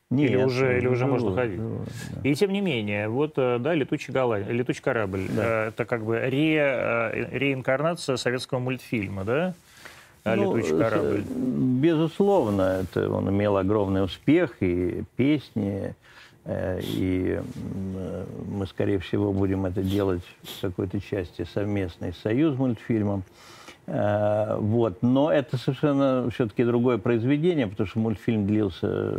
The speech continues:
Speaker 1: небольшое количество времени, а у нас почти два часа. Поэтому много новых ситуаций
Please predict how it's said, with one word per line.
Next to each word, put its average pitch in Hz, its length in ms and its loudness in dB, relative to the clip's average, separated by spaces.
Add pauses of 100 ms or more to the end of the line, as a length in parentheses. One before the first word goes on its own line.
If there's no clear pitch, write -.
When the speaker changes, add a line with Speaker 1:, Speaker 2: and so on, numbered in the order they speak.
(240)
Speaker 1:
небольшое 113 580 0
количество 95 500 0
времени, 92 380 2
а 95 100 0
у - 20 0
нас 110 220 0 (760)
почти 101 320 -2
два 104 240 0
часа. - 380 -6 (100)
Поэтому 101 760 -2
много 104 400 0
новых 101 300 0
ситуаций 113 680 0